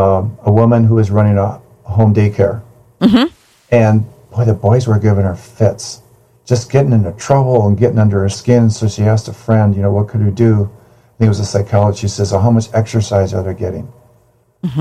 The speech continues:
Speaker 1: "Well, we stay inside." "You know what? Get 'em outside and let 'em run around."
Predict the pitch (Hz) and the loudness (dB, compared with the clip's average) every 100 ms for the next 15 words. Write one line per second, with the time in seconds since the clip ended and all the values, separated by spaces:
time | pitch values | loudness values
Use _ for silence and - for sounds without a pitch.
0 | 175 110 135 131 127 123 113 110 107 110 | 0 2 0 0 0 0 0 0 2 2
1 | 110 123 127 - _ _ _ 120 120 123 | 4 2 -2 -12 _ _ _ 0 2 2
2 | 120 - 107 101 101 101 101 98 98 95 | 0 0 0 2 2 2 2 2 0 -2
3 | 90 90 | -4 -8